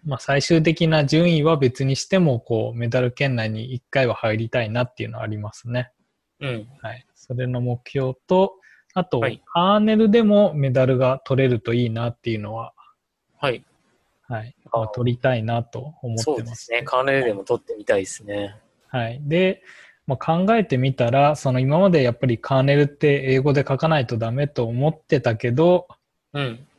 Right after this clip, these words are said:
Speaker 1: 意外とその、カグラ、日本人の人もいるんで、
Speaker 2: はい。
Speaker 1: それなりに日本語で書いても、なんか読む人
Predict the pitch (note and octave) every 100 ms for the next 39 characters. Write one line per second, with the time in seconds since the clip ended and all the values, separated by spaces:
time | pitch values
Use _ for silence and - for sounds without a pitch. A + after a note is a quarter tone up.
0 | - C3+ F3 G#3 G3 - G#3 - F3+ F3
1 | E3+ C3+ B2 F3 F#3+ F#3 F3+ D#3+ C3+ E3+
2 | F3+ F3 G#3+ D#3+ A#2 - B2 A#2 A#2 B2+
3 | A#2 G#2+ A#2+ A2+ C#3 - _ _ _ _
4 | C#3 A#2+ D#3 - E3 E3+ F3 D3 C#3 E3+
5 | F3+ F#3+ F#3 F#3 F3+ F#3 F#3+ - G3+ F#3
6 | - A#2+ A2+ A2+ B2+ C#3 A#2+ A#2 E3 D3
7 | - -